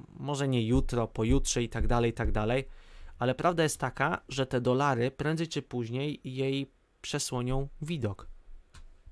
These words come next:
A potem te wszystkie białe rycerzyki, które jej wpłacały, dopisując: „Trzymaj się, kochana”, i tak dalej, i tak dalej,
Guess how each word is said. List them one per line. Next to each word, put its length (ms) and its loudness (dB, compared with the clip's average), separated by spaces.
A 100 2
potem 360 6
te 140 2
wszystkie 420 8
białe 340 12
rycerzyki, 580 6
które 260 4
jej 120 8
wpłacały, 600 10
dopisując: 560 6
„Trzymaj 560 10
się, 160 10
kochana”, 680 12
i 100 4
tak 220 6
dalej, 320 8
i 20 0
tak 200 4
dalej, 400 6